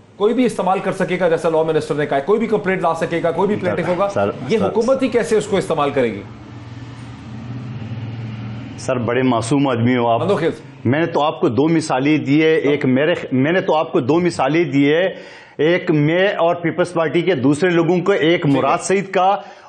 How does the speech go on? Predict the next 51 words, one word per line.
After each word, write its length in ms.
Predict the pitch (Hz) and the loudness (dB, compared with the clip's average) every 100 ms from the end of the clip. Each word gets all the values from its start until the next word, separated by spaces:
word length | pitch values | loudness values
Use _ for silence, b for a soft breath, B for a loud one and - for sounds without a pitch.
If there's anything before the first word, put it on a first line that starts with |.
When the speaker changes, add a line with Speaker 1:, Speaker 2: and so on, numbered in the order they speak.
| - | 0
Speaker 2:
और 360 | 214 233 190 | 2 2 2
एक 180 | 226 170 | 0 2
बात 180 | 226 269 | 0 0
बताएं, 480 | 269 - 233 208 160 180 | -2 2 2 2 0 0
ओन 180 | 196 | 2
अब्बास 340 | 196 165 196 202 | 2 2 2 2
साहब 120 | 220 | 0
बैठे 220 | 180 190 | 0 2
हुए, 120 | 233 | 2
जरा 220 | 247 226 254 | 2 2 0
पूछो, 460 | 247 254 254 277 | 2 0 4 4
ये 160 | 254 233 | 4 2
जब 220 | 151 226 | 2 0
से 160 | 226 240 | 0 0
कानून 460 | 220 214 240 247 | 2 2 2 2
आया, 140 | 220 233 | 2 0
कितनी 420 | - 208 - 262 | 0 -4 -2 0
complaint, 540 | 233 202 196 240 254 254 B B | 0 0 0 0 -2 -6 B B
ओ 140 | 214 247 | 2 4
जी, 140 | 277 | 2
फलाना 380 | 214 214 220 240 | 2 2 2 0
film 340 | - 220 233 | 2 2 2
actor 240 | 220 - 220 | 0 0 0
के 140 | 226 | 0
साथ 200 | - 226 | 0 0
ये, 160 | 196 220 | 2 4
वो 360 | 214 214 240 | 4 4 4
फलाना 320 | 233 208 208 | 2 0 2
actress 360 | 226 214 233 220 | 2 2 0 0
के 100 | 240 | 0
साथ। 200 | - 220 | 2 0
भाई, 260 | 202 165 247 | 2 0 2
ये 180 | 233 | 2
popular 480 | 247 - 156 185 220 | 0 0 -2 2 2
case 420 | - 208 247 254 B B - | 2 2 2 0 B B 0
और 120 | 202 | 2
हुकूमत 360 | 202 202 214 220 | 2 2 0 0
की 100 | 233 | 2
लोगों 280 | 175 180 226 | 2 4 2
की, 100 | 226 202 233 | 0 0 0
आम 360 | 160 196 220 | 2 2 4
आवाम 240 | 220 240 220 | 4 2 0
की 100 | 269 | 2
नहीं 120 | 302 | 2
उठा 160 | 254 | 2
और, 180 | - 202 | 2 0
और 360 | - 240 - - | 2 0 0 0
possible 380 | 247 - 330 320 | 0 2 0 2
भी 100 | 277 | 2
नहीं 120 | 196 | 2
है। 120 | 120 | 0